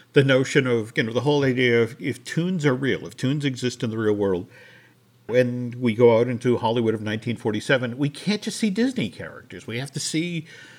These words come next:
Looney Tune characters. We have to see, uh, Popeye and, and other characters. And Disney, out of the eight studios that were in the business at that point, they were eighth. They were dead last. Ron Miller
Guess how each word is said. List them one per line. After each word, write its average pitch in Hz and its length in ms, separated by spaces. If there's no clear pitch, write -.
Looney 170 260
Tune 110 200
characters. - 480
We 107 80
have 123 140
to 139 80
see, 131 440
uh, 151 60
Popeye 101 800
and, 113 120
and 143 160
other 139 280
characters. 92 640
And 147 220
Disney, 165 880
out 139 160
of 131 80
the 131 160
eight 135 320
studios 123 600
that 107 120
were 107 120
in 110 80
the 113 80
business 107 340
at 104 100
that 101 220
point, 113 220
they 156 100
were 165 120
eighth. - 500
They 123 120
were 123 140
dead 123 340
last. - 600
Ron 180 320
Miller 104 320